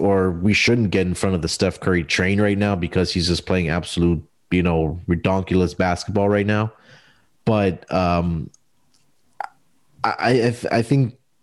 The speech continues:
I think this game is gonna come down to the wire.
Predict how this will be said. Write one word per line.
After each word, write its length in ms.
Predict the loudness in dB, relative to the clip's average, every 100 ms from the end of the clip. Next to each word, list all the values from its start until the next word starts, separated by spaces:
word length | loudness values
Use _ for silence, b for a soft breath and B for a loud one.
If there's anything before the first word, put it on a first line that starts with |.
| _ _ -10 0
I 60 | 4
think 120 | 4
this 140 | 4
game 240 | 2 0 2
is 80 |
gonna 160 | 0 -2
come 200 | 0 0
down 220 | 0 0
to 100 | 0
the 100 | 0
wire. 600 | 2 2 4 2 0 B